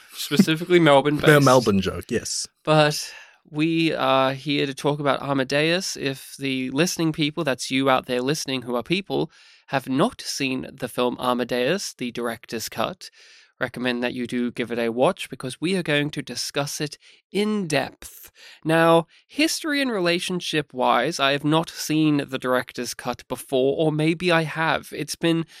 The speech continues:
Speaker 1: a very long time since I watched Amadeus. I saw this maybe when I was fourteen years old,
Speaker 2: Mm.
Speaker 1: and it was lent to me by a friend who had it on D V D,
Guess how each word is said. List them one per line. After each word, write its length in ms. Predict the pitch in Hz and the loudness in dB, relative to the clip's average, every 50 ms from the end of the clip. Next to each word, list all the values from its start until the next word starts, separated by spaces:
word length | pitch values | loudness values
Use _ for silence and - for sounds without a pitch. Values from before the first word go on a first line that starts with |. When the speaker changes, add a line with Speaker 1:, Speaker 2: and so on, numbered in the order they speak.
| - - - _ _ | -20 -20 -20 _ _
Speaker 1:
a 60 | 160 | -6
very 320 | 156 156 170 170 180 185 185 | 0 2 4 4 4 6 6
long 300 | 180 175 160 156 156 151 | 6 6 6 6 2 0
time 380 | - - 151 139 143 139 139 | 0 -2 0 0 0 0 0
since 240 | 139 - 143 139 - 139 | -2 -6 -8 -6 -4 -4
I 80 | 127 | -4
watched 460 | 127 120 123 123 - - - - - - - | -4 -2 0 -2 -2 0 -4 -6 -6 -6 -4
Amadeus. 800 | 123 123 123 123 123 - - 80 - - - - - - - - | -4 -4 -4 -4 -4 -4 -4 -4 -4 -6 -6 -8 -8 -10 -8 -6
I 380 | - 131 131 131 131 131 135 | -2 0 2 2 2 0 0
saw 360 | 131 - - - 175 170 170 | -2 -4 -4 -2 0 0 0
this 240 | 170 165 165 160 - | 0 0 -2 -4 -2
maybe 300 | 156 143 143 143 151 143 | -2 -2 -2 -2 -2 -4
when 160 | 139 143 139 | -2 0 0
I 140 | 139 139 139 | 0 0 0
was 320 | 131 131 131 127 - - - | 0 -2 -4 -6 -6 -8 -8
fourteen 720 | - - - 143 147 151 - - 165 160 165 165 165 165 | -6 0 2 2 2 2 0 2 2 4 4 4 4 6
years 320 | 165 165 165 165 160 156 - | 6 6 6 6 4 2 2
old, 480 | 160 156 156 165 165 175 185 180 - - - - | 4 4 4 4 2 2 0 -4 -8 -12 -6 0
Speaker 2:
Mm. 400 | - 117 110 107 104 107 127 135 | 2 2 2 2 2 0 -2 -2
Speaker 1:
and 320 | - 135 135 135 127 127 131 | -2 0 0 0 -2 -2 -4
it 120 | 131 - | -6 -4
was 320 | 131 139 135 131 127 123 | -2 -2 0 0 -2 -2
lent 400 | 127 135 135 139 147 156 - - - | -2 0 0 0 0 -2 -6 -8 -8
to 120 | - - | -6 -2
me 280 | 151 147 147 147 147 143 | 0 0 2 2 0 0
by 280 | 143 160 127 127 123 | -2 0 2 2 2
a 140 | - - 120 | 2 -2 -6
friend 640 | 120 - - - 147 143 147 151 151 156 156 156 143 | -10 -12 -6 0 2 2 2 2 2 0 0 -2 -2
who 260 | 131 131 127 127 120 | -4 -4 -4 -4 -6
had 280 | 107 113 117 117 117 | -4 -2 -2 -2 -2
it 120 | 117 113 117 | -4 -4 -6
on 180 | 117 120 123 | -4 -4 -4
D 220 | 117 - 127 127 127 | -4 -4 -2 -2 -2
V 220 | 123 131 127 123 117 | -2 -2 -4 -4 -4
D, 440 | 123 123 123 123 135 147 175 185 | -4 -6 -4 -2 -2 -4 -4 -6